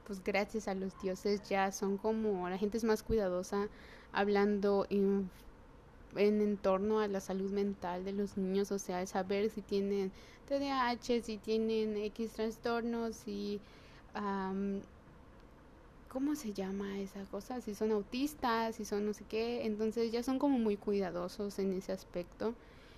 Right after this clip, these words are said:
Y también esos, eh, esas banderas rojas, por decirlo así, de que una persona podría llegar a ser un asesino serial. Eh, des-, hay personas, hay niños que se les aparecen, o sea, desde chiquitos, que tienen como esta,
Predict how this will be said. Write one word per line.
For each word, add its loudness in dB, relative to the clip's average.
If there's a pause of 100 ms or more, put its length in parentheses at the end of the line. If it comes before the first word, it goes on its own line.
(220)
Y -2 (640)
también 4
esos, 0
eh, -2
esas -2
banderas 0
rojas, -4 (420)
por -2
decirlo -4
así, -4 (500)
de 0
que 0
una 4
persona 2
podría 2
llegar 2
a 2
ser 0
un 2
asesino 4
serial. -2 (1700)
Eh, -2
des-, 0
hay 6
personas, 2
hay 4
niños 4
que 0
se -2
les -2
aparecen, -4
o -4
sea, -6
desde -4
chiquitos, -2
que -2
tienen -2
como 0
esta, 0